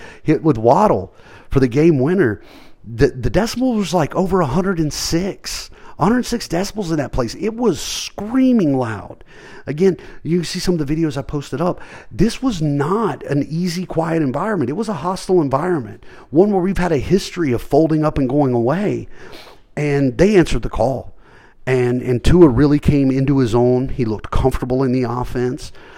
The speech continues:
They finally just let Tyreek be Tyreek and just take off to run past them.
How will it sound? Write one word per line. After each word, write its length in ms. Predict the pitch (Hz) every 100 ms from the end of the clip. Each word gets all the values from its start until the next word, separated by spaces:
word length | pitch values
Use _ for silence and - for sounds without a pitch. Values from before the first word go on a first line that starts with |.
| - -
They 80 |
finally 400 | 110 131 143 139
just 260 | 120 123 -
let 260 | 104 123 -
Tyreek 460 | 135 117 117 117
be 140 | 123 117
Tyreek 480 | 113 107 107 110 - - - -
and 100 | 120
just 240 | 107 110 -
take 300 | 127 127 127
off 340 | 104 90 - - - - -
to 100 | 135
run 320 | 113 135 135
past 380 | - 123 117 -
them. 180 | 95